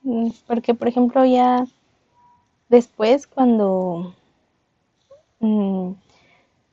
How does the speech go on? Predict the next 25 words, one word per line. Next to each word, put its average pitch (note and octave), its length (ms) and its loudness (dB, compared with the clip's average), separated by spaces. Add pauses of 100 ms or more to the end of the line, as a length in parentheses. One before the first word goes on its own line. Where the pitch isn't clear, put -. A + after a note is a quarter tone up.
(300)
hubo A3+ 260 4
un A#3+ 180 6
tiempo B3 320 4
en B3 100 4
el G3+ 180 0
que G3+ 380 -4
una G#3+ 180 -2
persona G#3+ 380 -4
muy G#3 160 -2
cercana A3 380 -2
a A3 40 -2
mí G#3+ 160 0
también G3+ 480 -2
tuvo F#3+ 680 -2 (260)
como G3 240 -6
estas G#3 340 -8
crisis G#3+ 460 -2
de G3+ 80 -2
ansiedad F#3 520 -4
y G3 140 -4
estos G3+ 360 -12
ataques F#3+ 360 -6
de G3 120 -4
pánico, G3+ 520 -6 (1040)
y G#3+ 880 0